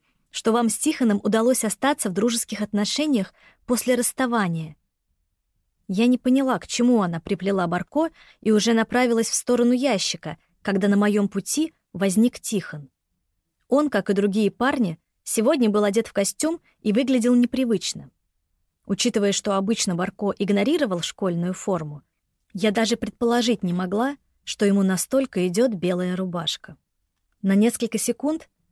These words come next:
я застыла перед Тихоном с гулко колотящимся сердцем. По лукавому взгляду парня —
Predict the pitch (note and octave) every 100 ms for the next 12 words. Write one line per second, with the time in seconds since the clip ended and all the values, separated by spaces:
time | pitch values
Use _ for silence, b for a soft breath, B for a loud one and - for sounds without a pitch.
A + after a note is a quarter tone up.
0 | _ - G3 B3 A#3+ - B3+ G#3 - G3+
1 | G3+ - D4 D#4 A3 E3+ D#3 _ _ -
2 | F#3 F#3+ C4+ C#4 G3 F#3+ F3 - F#3+ -
3 | F#3+ - G3+ - E3 - - D3+ - _
4 | _ _ _ _ _ - G3+ G#3 B3 B3+
5 | A3+ A3 G3 G#3 A3 G3 - B3+ D4 A3
6 | E3